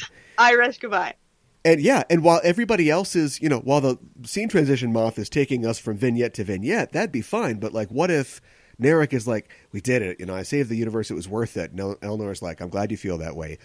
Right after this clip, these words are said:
Speaker 2: S-, head off. Like, that, he, that way he gets to, like, fulfill his thing. Um, but we don't get something like that. I'm tired of improving this, this stuff. <laughs> So,
Speaker 1: He has
Speaker 2: uh,
Speaker 1: to
Speaker 2: anyway.
Speaker 1: get back in, like, the fridge where they keep, like, Ethan Peck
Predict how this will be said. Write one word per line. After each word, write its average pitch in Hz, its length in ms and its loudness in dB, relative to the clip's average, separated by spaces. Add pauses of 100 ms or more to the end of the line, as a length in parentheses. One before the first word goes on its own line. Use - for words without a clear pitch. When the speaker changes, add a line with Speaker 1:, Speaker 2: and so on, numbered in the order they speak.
Speaker 2:
S-, - 120 -20 (100)
head 104 240 -4
off. 78 440 -6
Like, 82 220 -8 (600)
that, 135 180 -2
he, 139 120 -4
that 156 160 -2
way 180 100 2
he 143 120 2
gets 147 200 -2
to, 139 80 -6
like, 117 180 -4
fulfill 113 460 -4 (180)
his 185 240 0
thing. 87 460 -8 (480)
Um, 107 480 -2 (320)
but 156 80 4
we 165 100 6
don't 156 80 6
get 135 180 2
something 92 240 -6
like 80 180 -6
that. 85 140 -6
I'm 90 80 -4
tired 151 260 0
of 113 60 0
improving 92 380 -4
this, 78 260 -10 (140)
this 104 140 -16
stuff. - 520 -14
<laughs> - 280 -20
So, 98 260 -6
Speaker 1:
He 214 280 -2
has 185 120 4
Speaker 2:
uh, - 40 0
Speaker 1:
to - 60 -2
Speaker 2:
anyway. 202 220 2
Speaker 1:
get 226 80 2
back 214 220 2
in, 233 160 -6
like, 202 340 -4
the 196 160 -4
fridge 214 520 0
where 196 120 4
they 190 140 0
keep, 202 280 -8
like, - 280 0
Ethan 208 340 -2
Peck 190 420 2